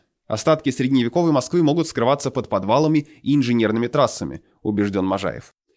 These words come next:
Он предполагает, что в Чижевском подворье множество артефактов хранилось не под землей, а в самом здании, на чердаке одного из корпусов. Там хранился старинный мусор.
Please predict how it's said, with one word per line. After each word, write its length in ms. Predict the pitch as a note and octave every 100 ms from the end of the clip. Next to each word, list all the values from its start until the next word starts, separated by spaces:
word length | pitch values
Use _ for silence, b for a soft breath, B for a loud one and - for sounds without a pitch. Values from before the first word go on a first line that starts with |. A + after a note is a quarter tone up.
| _
Он 180 | D3+ D#3+
предполагает, 540 | C3+ D3 D#3+ F#3+ G3+
что 180 | - B2+
в 60 |
Чижевском 480 | - B2+ D3 - A2+
подворье 420 | A2 A#2+ F#3 D3
множество 460 | B2 C#3 F3 D3 C#3+
артефактов 540 | B2+ B2 E3+ E3 D3+
хранилось 440 | - C3+ D3 A#2+ -
не 140 | C3
под 180 | B2+ A#2+
землей, 360 | A#2 C3+ F3+ E3+
а 100 | C3
в 60 |
самом 340 | - C#3+ D#3 B2
здании, 480 | C3+ C#3+ G2 F2
на 140 | F2+ G#2
чердаке 440 | A#2+ G#2 G#2 D3
одного 280 | B2+ A#2+ A#2+
из 80 | -
корпусов. 600 | A#2 - D3 G2 C#2+ - b b -
Там 160 | F3+
хранился 420 | E3 D3 F#3 D#3+ C3+
старинный 440 | - C#3+ D#3 D#3
мусор. 420 | B2+ F#2+ D#2 G2